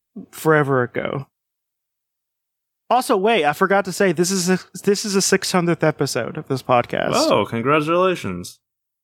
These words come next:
Speaker 1: I know. I'm six hundred episodes in, and, uh, I have so much more to go. It turns out the two thousand ten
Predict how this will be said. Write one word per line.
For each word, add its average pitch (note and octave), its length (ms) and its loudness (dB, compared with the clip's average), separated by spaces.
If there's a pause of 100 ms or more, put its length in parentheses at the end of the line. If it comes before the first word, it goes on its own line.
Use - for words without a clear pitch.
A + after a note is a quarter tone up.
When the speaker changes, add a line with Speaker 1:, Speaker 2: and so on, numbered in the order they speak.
Speaker 1:
I F3 120 2
know. E3 440 0
I'm F3 360 0
six - 300 -2
hundred A3+ 320 0
episodes A3 540 0
in, B2 400 0 (800)
and, D3 240 0
uh, C3 360 2 (380)
I E3 60 0
have F3+ 180 0
so G3+ 180 2
much G3+ 240 0
more F3+ 140 2
to E3 80 0
go. C#3 300 0 (220)
It G#3+ 120 0
turns D#4+ 260 2
out B3 180 2
the A#3 60 -8
two A3+ 160 2
thousand G3+ 440 0
ten F#3+ 420 2